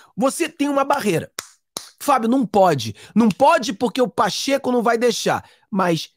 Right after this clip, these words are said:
em dois mil agora e vinte e cinco, você tira o Pacheco. "Ah, Fábio, não pode porque o número de senadores no Senado agora são muitos petistas." Vinte e vinte e seis a gente vota pra Senado.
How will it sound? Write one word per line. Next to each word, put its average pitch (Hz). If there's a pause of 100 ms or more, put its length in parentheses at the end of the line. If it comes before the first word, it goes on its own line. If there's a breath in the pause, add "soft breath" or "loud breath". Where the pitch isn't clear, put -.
(180)
em 196
dois 175
mil 156
agora 131
e 117
vinte 117
e 107
cinco, - (260)
você 156
tira 151
o -
Pacheco. - (880 loud breath)
"Ah, 311
Fábio, 240
não 269
pode 262
porque 262
o 262
número 269 (160 soft breath)
de 214
senadores 180
no 185
Senado 151
agora 160 (220 loud breath)
são 330
muitos 262
petistas." - (640)
Vinte 131
e -
vinte 139
e 160
seis 175
a -
gente 165
vota 135
pra -
Senado. 82